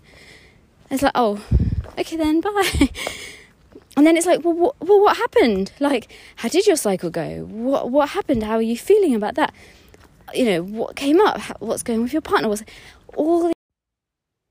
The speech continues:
and there's such a difference now that because I'm working with people for those three months, so really supporting them, really being there for them, and creating these relationships with people that mean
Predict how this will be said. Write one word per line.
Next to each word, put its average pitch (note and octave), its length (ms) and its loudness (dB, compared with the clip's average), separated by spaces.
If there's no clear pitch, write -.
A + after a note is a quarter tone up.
and A3+ 80 -4
there's B3+ 120 -2
such C4 180 -4
a D4+ 60 -4
difference A3 340 -2
now G#3 360 0
that E3+ 160 -6
because C#4 240 -4
I'm C4+ 180 0
working A3 440 -2
with F#3+ 160 -2
people E3 420 -10
for D#3 520 -12
those E3 240 -6
three E3+ 320 -2
months, E3 420 -4
so D3+ 160 -8
really F3+ 480 -2
supporting F3 960 -4
them, C#3+ 260 -6
really F3 300 -4
being D3+ 440 -6
there G#3 240 -2
for - 160 -12
them, - 360 -16
and G3 140 -2
creating A#3+ 440 4
these A3+ 160 2
relationships A3+ 680 -2
with F3 100 -14
people D#3+ 320 -6
that E3 120 -4
mean F#3+ 640 0